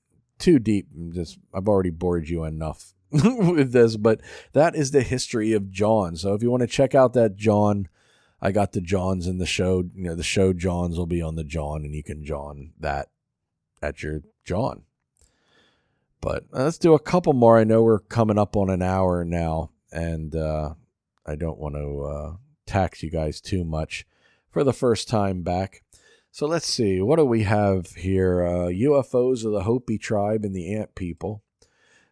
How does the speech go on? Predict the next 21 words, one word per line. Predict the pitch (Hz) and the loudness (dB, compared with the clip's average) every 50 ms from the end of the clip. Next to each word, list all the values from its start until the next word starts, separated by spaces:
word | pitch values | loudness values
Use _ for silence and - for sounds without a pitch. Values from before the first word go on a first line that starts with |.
| _ _ | _ _
Giant | - 98 107 104 120 123 117 101 | -6 -2 0 2 2 0 0 -2
sinkhole | - - - 117 113 113 - - 113 107 107 101 | -4 -4 -4 -4 -4 -4 -4 -2 -2 -2 -2 -4
in | 98 | -6
China | 90 - - 104 101 104 107 110 123 127 123 | -6 -6 -6 -4 -4 -4 -2 -2 -2 -2 -2
reveals | 113 101 95 85 98 98 98 95 82 85 | -4 -4 -6 -6 -4 -2 -2 -2 -4 -6
massive | 87 92 98 101 95 - 101 90 92 | -6 -4 -4 -4 -4 -4 -6 -4 -4
ancient | 95 95 95 87 - 87 69 - | -4 -6 -8 -8 -10 -14 -14 -16
forest. | - - - 98 95 85 78 76 92 123 - - - _ _ _ _ _ _ _ _ _ _ _ _ _ _ _ _ _ _ _ _ _ _ | -16 -10 -6 -4 -4 -4 -4 -4 -6 -6 -8 -14 -20 _ _ _ _ _ _ _ _ _ _ _ _ _ _ _ _ _ _ _ _ _ _
Small | - - - 117 123 147 160 160 147 | -18 -10 -6 -2 0 2 2 2 2
hairy | 139 139 135 135 135 135 | 2 2 2 2 0 0
goblins | 104 92 107 101 104 127 135 123 113 104 95 92 90 78 87 | 0 0 0 0 2 0 0 0 0 -4 -4 -4 -6 -10 -10
encountered | 85 87 - - 101 101 107 107 104 104 98 | -12 -12 -10 -8 -6 -6 -4 -4 -4 -6 -6
in | 98 98 | -6 -10
Annapolis | 95 92 90 90 98 107 104 - 110 98 92 - | -10 -10 -8 -6 -6 -8 -6 -6 -8 -8 -8 -10
Valley, | - - 92 98 107 104 107 104 98 | -10 -8 -6 -4 -4 -4 -4 -4 -6
Nova | 90 87 92 101 110 107 98 98 85 | -6 -4 -2 -2 -2 -2 -2 -4 -4
Scotia. | - - - _ 92 98 110 107 - - 76 62 50 - _ _ _ _ _ _ _ _ _ _ _ | -4 -8 -8 _ -4 -2 -2 -2 -4 -6 -8 -8 -10 -14 _ _ _ _ _ _ _ _ _ _ _
Sure, | - - - - 80 78 80 78 73 | -18 -16 -12 -10 -8 -8 -6 -8 -8
let's | 80 104 117 - | -8 -10 -10 -10
do | - 90 82 | -10 -10 -10
this. | 69 69 62 55 - - - | -10 -12 -14 -14 -16 -18 -18